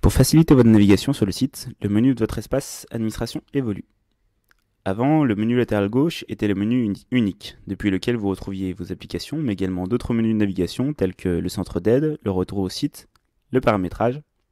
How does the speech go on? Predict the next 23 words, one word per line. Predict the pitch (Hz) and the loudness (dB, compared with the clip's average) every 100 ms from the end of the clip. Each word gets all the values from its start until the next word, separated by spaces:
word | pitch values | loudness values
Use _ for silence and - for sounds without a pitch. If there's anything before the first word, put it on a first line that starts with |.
| _ _ _ _ | _ _ _ _
Difficile | 98 104 107 - | -10 -6 -6 -6
de | - | -8
s'y | |
retrouver. | 104 95 85 - _ _ _ _ _ _ _ _ _ _ _ - | -8 -8 -10 -12 _ _ _ _ _ _ _ _ _ _ _ -6
Désormais, | 101 101 110 135 | -2 0 2 2
pour | 143 - 92 | 0 -4 -4
alléger | 95 123 | -2 -4
ce | - | -2
menu, | 117 127 170 - - | 0 0 -4 -8 -14
nous | 104 98 | -4 -2
avons | 107 | 0
fait | 120 | 0
disparaître | 127 - 127 135 | -4 -2 -4 -4
certaines | 123 131 | -6 -4
rubriques | 123 127 | -2 -2
de | 123 | -4
ce | 107 | -4
dernier. | 104 95 82 - _ _ _ | -2 -2 -2 -10 _ _ _
Le | - 95 | -14 -10
paramétrage, | 92 87 - 123 170 - _ _ _ _ _ | -8 -6 -2 0 -2 -6 _ _ _ _ _
le | - | -10
centre | 110 123 98 | -6 -4 -2
d'aide | 98 139 160 | -2 -2 -6